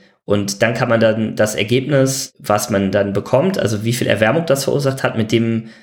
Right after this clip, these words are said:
vergleichen, was man jetzt beobachtet, wie viel Erwärmung wir haben seit der industriellen Revolution.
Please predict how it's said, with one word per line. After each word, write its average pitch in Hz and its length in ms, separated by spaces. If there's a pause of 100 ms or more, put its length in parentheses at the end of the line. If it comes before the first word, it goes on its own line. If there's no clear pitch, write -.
(160)
vergleichen, 113 540
was 107 160
man 110 100
jetzt 107 220
beobachtet, 110 420
wie 107 80
viel - 120
Erwärmung 110 400
wir 101 140
haben 117 220
seit 95 200
der 104 80
industriellen 101 440
Revolution. 92 680